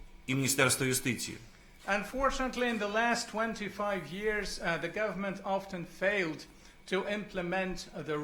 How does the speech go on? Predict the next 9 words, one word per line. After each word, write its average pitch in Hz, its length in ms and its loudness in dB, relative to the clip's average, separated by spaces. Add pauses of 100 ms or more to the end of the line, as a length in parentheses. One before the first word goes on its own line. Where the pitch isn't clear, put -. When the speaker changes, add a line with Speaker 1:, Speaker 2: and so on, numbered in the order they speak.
(100)
Speaker 2:
right 202 300 0
of 147 40 -2 (180)
Ukrainians 147 540 -6 (260)
to 160 60 0 (580)
better 185 220 2 (200)
awareness 151 580 4 (100)
of 143 40 -8 (100)
their 131 140 -4 (180)
rights, 165 260 -2